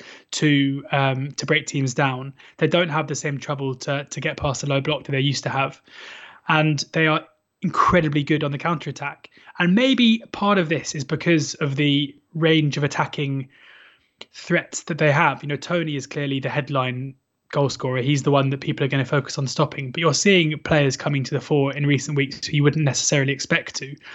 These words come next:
whether that's Tariq Fosu being, you know, creator in chief at the moment, whether it's Matthias Jensen playing a more advanced role than we're used to seeing.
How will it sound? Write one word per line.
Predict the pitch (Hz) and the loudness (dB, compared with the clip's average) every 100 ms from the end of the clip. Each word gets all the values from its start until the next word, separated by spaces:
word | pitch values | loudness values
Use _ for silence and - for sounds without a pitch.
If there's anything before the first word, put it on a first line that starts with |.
| - - | -20 0
whether | 170 170 | 2 4
that's | 156 - | 2 -2
Tariq | - 151 143 | -4 -4 -4
Fosu | - 143 - 143 | -2 -4 -2 -2
being, | 135 143 139 135 - - - | 0 2 2 -4 -14 -20 -10
you | 143 | -4
know, | 131 | -4
creator | - 151 143 - | 2 4 4 2
in | 139 | -4
chief | - 151 - | -2 -2 -2
at | 151 | 0
the | |
moment, | 139 135 139 151 | 2 2 0 -2
whether | 151 151 | 0 0
it's | - | -2
Matthias | 143 - 143 - | -4 0 0 2
Jensen | 156 156 151 127 | 0 -2 -8 -6
playing | 147 139 | -4 -2
a | |
more | 139 139 | 0 -2
advanced | 135 147 143 - | 0 -2 -2 -2
role | 143 | -2
than | 135 | 0
we're | 135 | 0
used | 135 - | 0 0
to | 147 | -2
seeing. | - 143 139 | 2 2 0